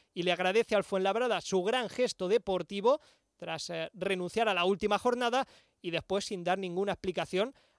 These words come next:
hace fuerza para que el partido en Riazor se juegue. Por no hablar de que él mismo aseguró que si se daba el caso de que hubiese cuatro o cinco positivos por coronavirus en un club es porque se habría cometido alguna negligencia. En cualquier caso, el Deportivo,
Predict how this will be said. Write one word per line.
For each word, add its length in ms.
hace 220
fuerza 380
para 240
que 120
el 100
partido 420
en 80
Riazor 400
se 140
juegue. 440
Por 180
no 120
hablar 280
de 120
que 80
él 100
mismo 240
aseguró 640
que 100
si 140
se 180
daba 220
el 100
caso 320
de 160
que 380
hubiese 460
cuatro 320
o 20
cinco 260
positivos 500
por 200
coronavirus 540
en 100
un 100
club 260
es 320
porque 720
se 580
habría 360
cometido 580
alguna 720
negligencia. 760
En 140
cualquier 420
caso, 300
el 60
Deportivo, 680